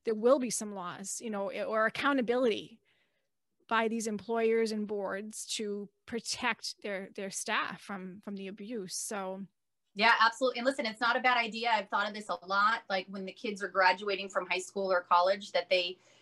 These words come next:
Speaker 2: that they take a quick course online by Doctor Gary Namey, or Deb has some too. Um, and they're not long, they're two and a half hours, but to,
Speaker 1: Mm-hmm.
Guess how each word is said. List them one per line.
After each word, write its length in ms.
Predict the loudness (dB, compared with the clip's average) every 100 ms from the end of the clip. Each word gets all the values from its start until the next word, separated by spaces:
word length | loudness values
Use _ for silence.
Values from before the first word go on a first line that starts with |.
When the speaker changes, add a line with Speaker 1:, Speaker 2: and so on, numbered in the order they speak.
| _ _
Speaker 2:
that 100 | 0
they 120 | 0
take 240 | 2 2 2
a 60 |
quick 320 | 2 0 0 -2
course 460 | 0 2 2 -2 2
online 460 | 2 4 0 0 0
by 120 | 2
Doctor 300 | 2 0 -2
Gary 220 | -2 0
Namey, 460 | -2 -2 -2 -2 -2
or 220 | -2 -2
Deb 320 | -2 2 2 2
has 240 | -2 0
some 180 | -2 -2
too. 400 | 0 2 2 -2 -12 -18 2
Um, 300 | 6 6 6 0
and 80 |
they're 80 | 2
not 180 | 4 4
long, 260 | 4 2 2
they're 120 | -4
two 140 | -8
and 80 | -6
a 80 | -4
half 120 | -2 -2
hours, 360 | -2 -2 -8 -12
but 120 | -10
to, 100 |
Speaker 1:
Mm-hmm. 100 | -8